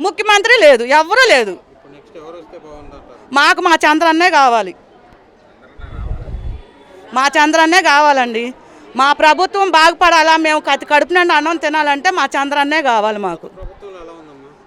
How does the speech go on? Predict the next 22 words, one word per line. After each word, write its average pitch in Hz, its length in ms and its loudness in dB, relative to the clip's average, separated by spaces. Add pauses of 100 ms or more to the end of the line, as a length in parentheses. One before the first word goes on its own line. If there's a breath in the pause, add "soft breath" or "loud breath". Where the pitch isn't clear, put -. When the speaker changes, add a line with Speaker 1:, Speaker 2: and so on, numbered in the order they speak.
(140)
Speaker 1:
చంద్రబాబు 440 480 2
నాయుడు 370 240 2
గారి 320 180 2
హయాంలో 320 500 2
చాలా 339 380 2
బాగుందండి. 208 640 -2 (1200)
దౌర్జన్యం 415 600 4
లేదు, 349 460 4 (880)
ఏ, 254 100 0
లంచం 339 420 2
లేదు. 349 500 2 (280)
ఇప్పుడు 349 280 -2
యాడికి 392 420 4
వెళ్ళినా 427 240 4 (120)
లంచం, 381 340 0 (1200)
దేనికి 403 400 2
వెళ్ళినా 427 240 0
లంచం. 359 480 0 (1400)
ఆయన 349 240 2
హయాంలో 415 380 4
లంచం 381 380 2
లేదు. 320 420 2